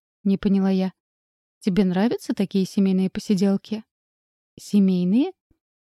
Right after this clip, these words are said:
Матвей, как всегда, бежит впереди паровоза. Он уже считает, что мы семья. Так вот, он ошибается. "Я, кстати, замужем. Не за тобой".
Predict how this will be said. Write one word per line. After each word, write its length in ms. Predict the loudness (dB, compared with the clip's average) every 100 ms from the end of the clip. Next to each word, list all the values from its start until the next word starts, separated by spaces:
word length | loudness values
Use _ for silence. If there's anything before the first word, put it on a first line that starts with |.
| _ _ _
Матвей, 540 | 2 2 0 -2 -2 -4
как 220 | -12 -14
всегда, 380 | -8 -4 -2 -4
бежит 280 | -2 -4 -6
впереди 440 | -8 -4 -4 -4
паровоза. 580 | -4 -2 -2 -2 -2 -4 -6 _ _
Он 180 | 2 4
уже 300 | 4 2 -2
считает, 500 | -4 -6 -4 -4 -4
что 220 | -4 0
мы 220 | 2 2
семья. 500 | -2 -2 2 2 0 -6 _ _
Так 180 | -8 -4
вот, 280 | -2 -4 -4
он 180 | 0 2
ошибается. 720 | 2 2 0 0 -2 -2 -2 -4 _ _ _ _ _ _
"Я, 280 | 4 4 4
кстати, 380 | -2 -4 -2 0
замужем. 560 | 2 2 0 0 -2 -4 0
Не 200 | 4 6
за 120 | 4
тобой". 560 | 0 2 2 2 0